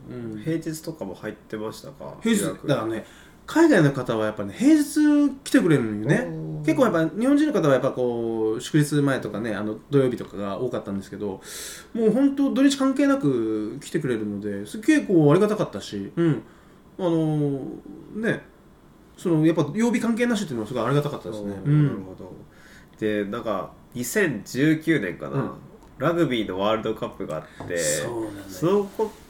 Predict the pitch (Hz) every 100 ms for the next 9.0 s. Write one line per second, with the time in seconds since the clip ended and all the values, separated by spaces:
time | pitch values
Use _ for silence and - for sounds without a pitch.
0 | - 113 98 - 104 98 - - 95 92
1 | 85 - 80 87 87 82 104 127 151 95
2 | 107 - 85 76 - - - - - -
3 | - - 123 196 - 107 95 98 98 127
4 | 110 95 69 57 - - 135 131 120 107
5 | 110 107 104 110 95 90 90 90 87 -
6 | 92 131 135 131 143 131 104 98 90 85
7 | 98 101 101 85 - 82 - 80 78 147
8 | 139 113 - - - - 143 139 139 120